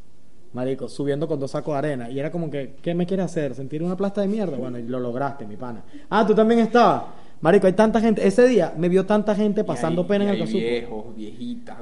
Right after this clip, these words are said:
Speaker 1: Que
Speaker 2: weón.
Speaker 1: suben con sacos de arena.
Speaker 2: Rapidísimo, así, como que, "Estos malditos".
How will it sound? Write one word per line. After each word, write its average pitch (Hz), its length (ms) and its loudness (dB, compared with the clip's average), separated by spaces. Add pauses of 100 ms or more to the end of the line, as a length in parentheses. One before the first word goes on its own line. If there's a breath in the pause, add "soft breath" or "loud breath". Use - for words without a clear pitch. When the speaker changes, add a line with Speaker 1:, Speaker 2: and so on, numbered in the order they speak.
(120)
Speaker 1:
Que 175 100 4
Speaker 2:
weón. - 100 2
Speaker 1:
suben 190 260 8
con 196 200 4
sacos 185 260 2
de 202 60 6
arena. 196 240 4
Speaker 2:
Rapidísimo, 156 440 -4
así, 156 540 -8
como 123 200 -10
que, 110 100 -12
"Estos - 800 -12
malditos". 117 540 -12